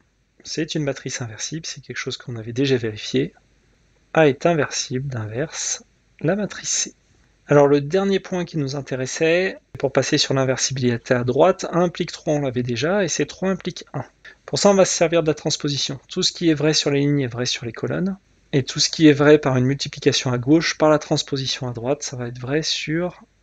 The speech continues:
la multiplication à droite. Alors, concrètement, ça donne la chose suivante. Donc s'il existe une matrice C telle que A fois C soit égal à l'identité, on fait les règles de la transposition, donc la transposée de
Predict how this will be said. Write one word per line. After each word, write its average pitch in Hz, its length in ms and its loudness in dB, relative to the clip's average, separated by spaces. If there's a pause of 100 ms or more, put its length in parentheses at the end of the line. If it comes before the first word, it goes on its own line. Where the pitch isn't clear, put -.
(200)
la 123 60 -6
multiplication 156 680 -2
à 147 40 2
droite. - 460 -10 (100)
Alors, - 160 -20
concrètement, - 580 2
ça - 140 0
donne 127 180 0
la 120 60 0
chose - 220 0
suivante. 143 640 -4 (440)
Donc 131 160 2
s'il 202 300 0
existe 170 460 0
une 151 100 6
matrice 147 360 2
C 151 320 2
telle 139 220 -2
que 135 360 2
A 147 120 -2
fois 143 200 0
C 143 200 0
soit - 240 -2
égal 113 260 -6
à - 20 -10
l'identité, 131 840 -4 (400)
on 160 160 4
fait 147 180 4
les 147 80 8
règles 139 200 4
de 131 80 2
la 117 100 0
transposition, 127 800 -4
donc 175 220 -6
la 123 80 -2
transposée 147 760 -2
de 131 280 0